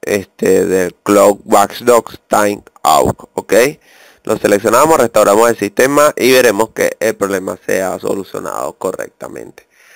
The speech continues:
Bueno, este, amigos, eso es todo por ahora. No olviden suscribirse, por favor, denle me gusta al video para que,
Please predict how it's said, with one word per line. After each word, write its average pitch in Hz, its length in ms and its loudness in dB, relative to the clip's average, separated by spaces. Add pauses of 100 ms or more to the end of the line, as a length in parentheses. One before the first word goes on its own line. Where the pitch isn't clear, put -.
(280)
Bueno, 147 420 2
este, 104 280 -2
amigos, 135 480 -2
eso 101 220 -8
es - 80 -20
todo 95 200 -6
por 95 160 -4
ahora. 139 380 4
No 113 160 -6
olviden 98 380 -8
suscribirse, 117 800 -6 (100)
por 101 160 -10
favor, 104 500 2
denle 92 320 -6
me 104 140 -8
gusta 98 320 -6
al - 280 -2
video 101 360 -2
para 104 400 -4
que, 135 260 -4